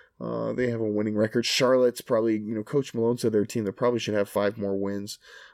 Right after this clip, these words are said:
uh, than they do. So, I mean, I,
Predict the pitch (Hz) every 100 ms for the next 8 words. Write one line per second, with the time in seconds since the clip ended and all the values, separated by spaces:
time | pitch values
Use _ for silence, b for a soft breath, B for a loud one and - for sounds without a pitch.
0 | B 107 101 98 98 101 107 104 98 98
1 | 95 110 113 101 92 B B B - -
2 | 151 143 135 127 107 58 92 139 143 139
3 | - 147 139 135 147